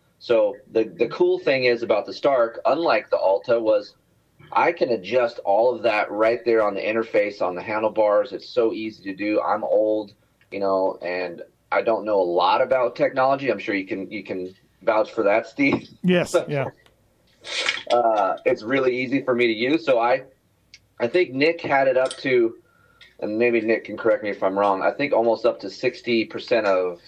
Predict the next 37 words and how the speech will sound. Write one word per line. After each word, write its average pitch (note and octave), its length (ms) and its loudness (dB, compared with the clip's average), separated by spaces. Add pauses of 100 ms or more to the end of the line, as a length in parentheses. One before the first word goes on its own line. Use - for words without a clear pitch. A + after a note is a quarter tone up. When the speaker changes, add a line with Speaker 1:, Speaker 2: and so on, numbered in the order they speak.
(280)
Speaker 1:
engine C3+ 320 -2
braking. F#3+ 440 -2 (920)
And G#2+ 480 2
I A#2+ 260 2
actually A2+ 500 -2 (400)
rode A#2+ 300 0
it A2 140 -2
a A2+ 40 2
little A#2+ 180 2
bit A2+ 140 0
more A2+ 300 2
after A2 320 0
Nick G2+ 280 0
and G2+ 140 -2
went A2+ 160 0
all G#2 200 2
the A2+ 60 0
way A2 140 0
down G#2 240 0
to A2+ 100 -14
thirty, B2 560 -2 (460)
which A2+ 240 -2
for B2 160 -2
me B2 500 0 (500)
helped - 380 -2 (300)
the G#2 340 0
air, B2+ 340 2 (360)
you A2 100 -4
know, G2+ 400 2 (180)
feeling A#2+ 360 0
out, A2+ 360 0
like, G2+ 320 0
um, F2+ 380 -2
the E2+ 340 -2
flickability, A#2 760 2
the E3 80 0
Speaker 2:
Yeah. D3 100 4